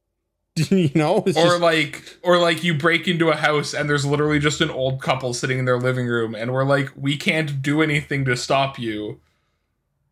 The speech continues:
Speaker 1: Yeah,
Speaker 2: But if
Speaker 1: like
Speaker 2: you take our shit, we'll die."
Speaker 1: It's like, ugh.
Speaker 2: Like, oh, that game, that game was definitely a game that I totally missed on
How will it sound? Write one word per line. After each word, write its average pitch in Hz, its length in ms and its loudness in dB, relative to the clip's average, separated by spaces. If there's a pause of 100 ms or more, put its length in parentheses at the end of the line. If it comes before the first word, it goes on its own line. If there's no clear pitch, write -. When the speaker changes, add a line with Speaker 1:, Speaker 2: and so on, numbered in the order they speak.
(180)
Speaker 1:
Yeah, 131 300 -2 (100)
Speaker 2:
But 175 180 4
if 107 60 0
Speaker 1:
like 190 80 -2
Speaker 2:
you 160 60 -2
take 160 280 0
our 147 140 0
shit, 147 260 0
we'll 123 140 -4
die." 123 480 0 (960)
Speaker 1:
It's - 160 -14
like, - 240 -6
ugh. 165 240 2 (1000)
Speaker 2:
Like, 143 440 -4
oh, 156 580 -2 (280)
that 220 220 2
game, 220 260 0 (120)
that 214 400 0
game 349 220 0
was 359 200 2
definitely 196 840 0
a 180 180 0
game 180 340 4
that 175 120 4
I 156 160 2
totally 185 600 2
missed 131 340 0
on 180 460 2